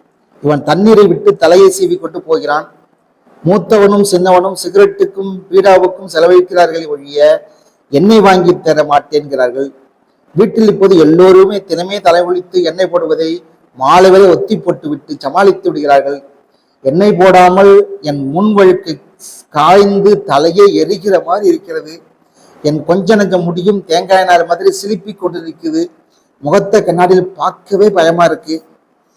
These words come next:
நான் மாமாவின் தலையை பார்த்து அவர் எழுதச் சொன்னதை உறுதி செய்து கொண்டேன். நான்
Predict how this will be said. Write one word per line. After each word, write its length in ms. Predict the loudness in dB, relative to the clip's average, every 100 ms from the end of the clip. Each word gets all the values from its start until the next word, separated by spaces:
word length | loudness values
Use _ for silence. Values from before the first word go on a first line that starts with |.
| _ _
நான் 200 | -6 -6 -2
மாமாவின் 580 | -2 0 0 0 -2 -2
தலையை 260 | 0 0 -2 -4
பார்த்து 340 | -6 -6 -16 -16 -20 _ _ _ -6
அவர் 220 | -4 -2
எழுதச் 400 | 0 2 4 2
சொன்னதை 400 | -2 -8 -8 -8 -10 -16 _ _
உறுதி 320 | -4 -2 0 -2
செய்து 260 | -4 -6
கொண்டேன். 360 | -6 -10 -12 -16 _ _ _ _ _ _ -20 -20 -20 -20 _
நான் 260 | -6 -4